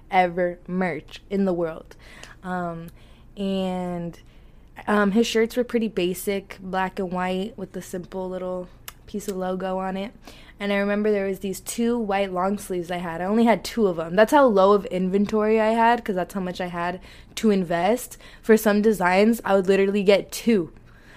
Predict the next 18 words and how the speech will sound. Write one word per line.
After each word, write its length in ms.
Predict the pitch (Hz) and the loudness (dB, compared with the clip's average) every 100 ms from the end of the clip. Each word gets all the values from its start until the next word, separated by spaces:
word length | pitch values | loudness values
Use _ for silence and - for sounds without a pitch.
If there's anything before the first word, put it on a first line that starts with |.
| - | -10
I 140 | 208 214 | 2 4
remember 260 | 233 233 | 6 6
I 100 | 233 | 6
had, 140 | 220 208 | 6 4
like, 200 | 190 175 | 2 0
maybe, 220 | 196 190 | -2 0
like, 200 | 185 180 | 0 -2
three 160 | 185 185 | -4 -2
different 280 | 185 196 | -2 -4
designs, 600 | 180 170 165 175 196 208 | -4 -4 -4 -2 -2 -4
which 200 | 202 208 | 4 4
wasn't 360 | 233 269 302 254 | 8 6 6 4
really 280 | 208 214 226 | 4 4 2
designs. 720 | 190 165 175 170 175 208 208 | -2 -4 -4 -4 -2 -2 0
It 60 | 185 | -2
was 120 | 196 | 0
more 180 | 202 196 | 2 4
like 300 | 190 175 | 2 0